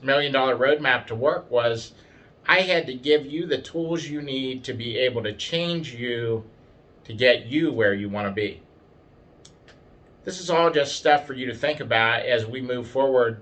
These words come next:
The next thing that we're gonna get into here over the next couple episodes is we're gonna start looking at your budget and where you can pull the money from and what needs to happen.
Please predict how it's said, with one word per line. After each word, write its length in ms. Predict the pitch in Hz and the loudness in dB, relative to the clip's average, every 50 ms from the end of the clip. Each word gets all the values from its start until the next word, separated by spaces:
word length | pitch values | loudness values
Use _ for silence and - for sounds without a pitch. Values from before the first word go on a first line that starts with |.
| - - - | -14 -8 -6
The 80 | 135 131 | -4 -2
next 320 | 139 147 147 - - - | 0 -2 -2 -2 -4 -4
thing 240 | - 139 143 135 131 | -4 -4 -2 -2 -2
that 120 | 123 113 | -2 -2
we're 140 | 120 127 123 | 0 -2 -2
gonna 220 | 127 127 120 113 | -2 -4 -4 -4
get 100 | 110 113 | -4 -4
into 480 | 123 139 151 156 156 - 139 127 120 113 | -4 -4 -4 -6 -6 -4 -4 -4 -2 -2
here 420 | 117 120 120 120 113 113 110 - - | 0 2 2 4 4 2 0 -2 -2
over 200 | - 131 127 123 | -2 -2 -2 -2
the 80 | 120 120 | -4 -2
next 260 | 123 127 127 - - | -2 -4 -4 -6 -6
couple 280 | - 135 123 - 120 127 | -4 -4 -2 0 0 0
episodes 640 | 151 165 - - - - 113 117 120 120 113 113 | 0 -2 -6 -8 -2 0 2 2 2 0 -2 -4
is 360 | 117 117 123 120 113 - - - - - - - - - - - | -4 -4 -4 -4 -6 -12 -16 -18 -20 -20 -20 -20 -20 -20 -12 -8
we're 100 | 165 160 | -2 0
gonna 160 | 180 185 170 | 0 0 0
start 340 | 170 - 180 175 175 165 160 | 0 0 2 4 4 4 4
looking 360 | 170 175 175 180 156 147 139 | 2 0 0 -2 -4 -4 -2
at 300 | 131 131 127 127 127 - - _ _ _ - | 0 2 0 0 -2 -6 -14 _ _ _ -4
your 180 | 147 139 131 | 0 0 0
budget 520 | 120 120 135 151 151 147 143 117 113 110 - | 4 4 6 4 6 4 2 0 0 0 -2
and 220 | 123 117 117 117 | -4 -4 -2 0
where 200 | 123 135 139 143 | 4 4 4 4
you 140 | 151 147 143 | 4 0 -2
can 180 | - 131 117 | -6 -10 -12
pull 220 | 117 - 143 143 135 | -8 -6 -4 -4 -2
the 80 | 131 | -2
money 240 | 123 123 131 143 143 | -4 -4 -4 -4 -4
from 300 | 135 - 127 120 113 110 | -4 -4 -4 -4 -4 -4
and 120 | 110 110 117 | -4 -4 -2
what 220 | 131 131 127 143 | -2 -2 -2 -4
needs 240 | 139 139 131 - - | -8 -10 -10 -8 -8
to 100 | 110 110 | -6 -6
happen. 480 | 107 117 120 135 131 - 95 85 82 | -2 0 0 0 0 -2 -8 -14 -14